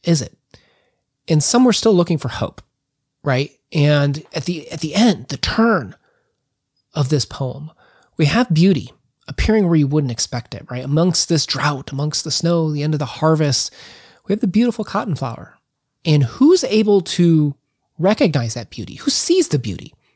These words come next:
right? It's the brown eyes, right? This is a story about an African American in the South still seeing beauty where almost it seems hopeless. But it's also kind of the fusion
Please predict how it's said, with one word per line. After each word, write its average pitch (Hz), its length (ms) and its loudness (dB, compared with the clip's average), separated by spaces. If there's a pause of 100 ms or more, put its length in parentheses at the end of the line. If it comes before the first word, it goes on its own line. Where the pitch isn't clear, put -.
right? 160 140 -4
It's 156 140 -6
the 196 100 -2
brown 180 320 2
eyes, 160 420 -2 (200)
right? 135 160 -10
This 156 120 -2
is 185 100 0
a 185 40 0
story 170 260 2
about 151 320 2 (680)
an 147 100 -2
African 151 440 -2
American 139 480 2
in 147 80 2
the 131 100 0
South 131 400 -2
still - 440 -2
seeing 214 420 2
beauty 135 520 0 (440)
where 151 160 4
almost 151 360 2
it 170 60 -8
seems 117 320 -6
hopeless. - 560 -8 (160)
But 185 100 2
it's 190 100 2
also 302 240 2
kind 220 200 2
of 175 140 2
the 165 500 4 (160)
fusion 190 440 2